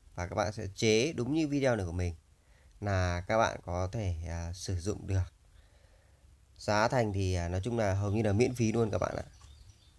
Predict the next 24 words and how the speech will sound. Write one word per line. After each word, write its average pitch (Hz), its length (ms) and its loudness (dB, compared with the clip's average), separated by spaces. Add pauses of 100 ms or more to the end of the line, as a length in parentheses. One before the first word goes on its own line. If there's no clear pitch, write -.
(640)
Đó. 98 280 4 (480)
Đây 123 160 6
là 110 220 8
cái 101 300 8
U 120 140 6
S 120 40 0
B 123 40 4
wifi 123 580 8
sau 120 140 -2
khi 123 120 0
mình 107 120 2
đã 98 120 8
chế 104 220 0
tạo 95 520 2
ra 98 200 2
xong. 107 300 4 (420)
Nó 117 140 0
rất 135 180 4
là 98 180 4
hay 107 220 0
đúng 98 140 -2
không 101 140 -4
các 107 100 4
bạn? 110 160 6